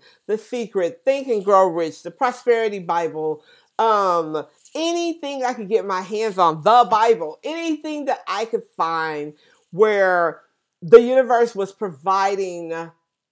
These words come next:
prosperity and substance,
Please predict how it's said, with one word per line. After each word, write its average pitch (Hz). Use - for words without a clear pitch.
prosperity 208
and 160
substance, 165